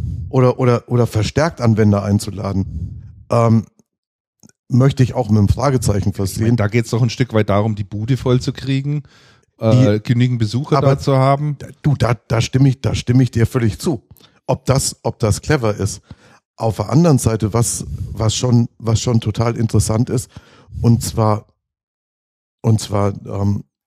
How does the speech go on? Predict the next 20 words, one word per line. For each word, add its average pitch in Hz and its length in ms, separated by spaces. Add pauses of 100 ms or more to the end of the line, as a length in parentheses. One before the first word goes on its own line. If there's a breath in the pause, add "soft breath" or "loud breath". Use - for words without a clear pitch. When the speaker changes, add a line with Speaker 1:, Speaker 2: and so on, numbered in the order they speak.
(180)
Speaker 1:
vor 120 220
allem 123 280
auch 127 280
für 120 220
die 101 140
Hersteller, 110 640 (880 soft breath)
ist, - 400
einen 113 220
lebenden 131 500
I-T-Entscheider 110 760
mal 104 220
zu 101 220
haben, 104 260 (460 soft breath)
der 113 100
sagt, 127 320
worauf 107 360
er 110 100
eigentlich 104 460
steht. 113 420
Speaker 2:
Mhm. 85 260